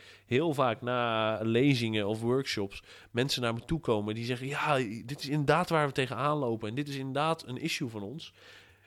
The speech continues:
Eh, ga ik ook nog wel eens, heb ik ook nog wel eens discussies met mensen die er toch anders tegenaan kijken. Maar ik ben benieuwd wat jij ervan vindt.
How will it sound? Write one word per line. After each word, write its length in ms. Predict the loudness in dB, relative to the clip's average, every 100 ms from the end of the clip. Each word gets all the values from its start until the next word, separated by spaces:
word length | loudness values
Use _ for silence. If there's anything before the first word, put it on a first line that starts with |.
| _
Eh, 140 | 0 0
ga 240 | 2 4
ik 140 | 6
ook 140 | 6 6
nog 140 | 6
wel 360 | 6 6 6 6
eens, 160 | 4
heb 160 | 4 0
ik 80 | 2
ook 120 | 2
nog 120 | 4
wel 120 | 4
eens 140 | 2 4
discussies 560 | 4 4 4 2 0
met 140 | -6 -6
mensen 340 | -6 -6 -8
die 160 | -6 -4
er 100 | -4
toch 200 | -6 -8
anders 220 | -12 -10
tegenaan 400 | -10 -12 -10 -12
kijken. 360 | -14 -20 -20 -20 _ -20 -20 -6
Maar 320 | -2 -2 -6
ik 140 | -4
ben 100 | 0
benieuwd 320 | 4 4 2 -8 -14
wat 140 | -4 4
jij 180 | 6 6
ervan 220 | 2 -6
vindt. 280 | -8 -14